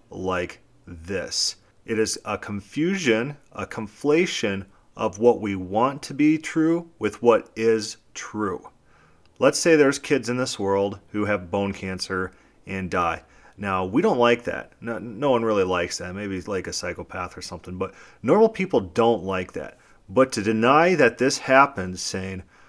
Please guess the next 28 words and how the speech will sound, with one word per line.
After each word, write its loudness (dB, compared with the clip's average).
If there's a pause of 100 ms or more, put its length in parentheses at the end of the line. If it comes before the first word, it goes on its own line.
(180)
"Well, 6
this 4
never 2
happens -2
because -4
that 6
would 2
be 2
really 2
bad 0
if -10
that -6
did -4
happen." -12 (320)
That's 0
the 2
moralistic 4
fallacy. -4 (380)
Our 6
wants 4 (140)
and -6
our 2
desires 6 (320)
have -8
no 2
effect 0
on 0
reality. -6